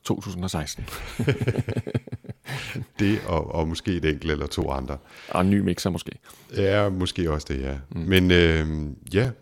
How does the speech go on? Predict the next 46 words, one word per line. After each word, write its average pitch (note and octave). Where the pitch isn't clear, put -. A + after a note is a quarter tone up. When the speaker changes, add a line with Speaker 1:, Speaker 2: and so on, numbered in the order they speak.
Speaker 2:
så -
er -
der B2
vel E2+
ikke D2
andet D#2
tilbage D#2
end D2+
at D2+
sige, E2+
at D#2
man D2
kan -
finde E2
os F2+
på C#2
sci-fi D#2+
snak D2+
punktum -
d -
k -
og D#2
også D#2+
i C#2+
vores, C2+
øh, C2+
gruppe F2
på -
Goodreads, -
Speaker 1:
Ja. D#2+
Speaker 2:
hvor E2
man D#2
er D2
velkommen D#2
til -
at D2
kommentere, E2+
øh, D2
komme D2
med C#2
forslag D#2
og D#2+
så F2
videre. C#2+
Vi, E2
øh, D#2